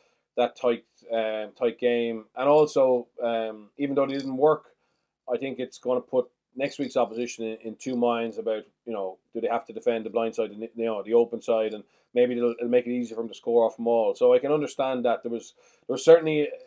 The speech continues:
an intent there. The only thing about Munster, I would say, is, and, and, and the tr-, Zebo's second try was unbelievable skills, and, and, and they're, they are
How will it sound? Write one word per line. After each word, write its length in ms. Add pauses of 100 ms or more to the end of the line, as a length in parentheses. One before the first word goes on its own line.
(100)
an 80
intent 460
there. 260 (300)
The 80
only 100
thing 140
about 180
Munster, 340
I 40
would 160
say, 240
is, 120
and, 180
and, 220
and 120
the 40
tr-, 240
Zebo's 360
second 240
try 240
was 160 (120)
unbelievable 640
skills, 380
and, 160
and, 240
and 200 (800)
they're, 280
they 120
are 440